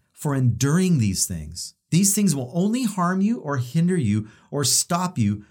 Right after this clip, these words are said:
or stall you or crush you if you let it. We are all humans with different weaknesses, different strengths, but we can all build up things that are current weaknesses and make them our greatest strengths once we take back the control.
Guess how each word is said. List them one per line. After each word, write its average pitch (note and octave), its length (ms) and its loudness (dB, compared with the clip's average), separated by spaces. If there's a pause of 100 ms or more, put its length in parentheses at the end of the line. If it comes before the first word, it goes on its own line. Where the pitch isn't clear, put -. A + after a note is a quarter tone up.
(120)
or B2+ 140 -2
stall D#3 520 0
you D#3 180 2
or B2+ 180 -2
crush G3+ 500 -4
you F#2 380 -2 (420)
if B2 220 -2
you B2 260 0
let A#2 240 0
it. - 160 -8 (140)
We E3 140 2
are A3 100 -2
all F3+ 180 0
humans E3 480 0 (240)
with - 220 -6
different C3+ 260 -4
weaknesses, D#3 800 -2
different B2+ 260 -6
strengths, - 640 -4 (500)
but C3 80 0
we B2+ 100 4
can B2 160 2
all C#3+ 400 -2
build D#3 320 0
up D#3+ 180 -6
things C#3+ 380 -2
that C3+ 100 -2
are A2+ 100 0
current C3 380 -4
weaknesses A#2+ 480 0
and G#2+ 120 0
make A#2+ 180 -2
them A#2 160 -2
our A2 100 -2
greatest A2+ 540 0
strengths C3+ 540 -4
once C3 400 -2
we B2 180 0
take - 520 -4
back B2 360 -4
the A#2+ 100 -2
control. G#2+ 800 -2